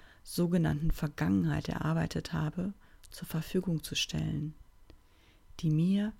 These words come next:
bei der Auflösung von aktuellen Belastungen dienlich sind. Ich bitte um die Energie der Gnade als Teil meines Seins, um mein jetziges Leben einfacher und freundlich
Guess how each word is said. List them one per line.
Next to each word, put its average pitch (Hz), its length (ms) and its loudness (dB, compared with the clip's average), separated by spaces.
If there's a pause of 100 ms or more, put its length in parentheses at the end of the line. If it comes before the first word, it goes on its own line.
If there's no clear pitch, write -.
(260)
bei - 100 2
der - 200 0
Auflösung 190 580 2
von - 300 -2
aktuellen 165 580 0
Belastungen 165 640 0
dienlich 151 400 -2
sind. - 420 -6 (1700)
Ich - 140 -10
bitte 226 240 6
um 190 120 4
die 180 120 2
Energie 170 500 2
der 180 160 0
Gnade 160 460 0
als - 340 -4
Teil 156 260 0
meines 160 380 -2
Seins, 156 640 -2 (680)
um 180 80 2
mein 180 160 6
jetziges 202 580 2
Leben 175 340 4
einfacher 160 600 0
und 165 160 0
freundlich 170 480 -2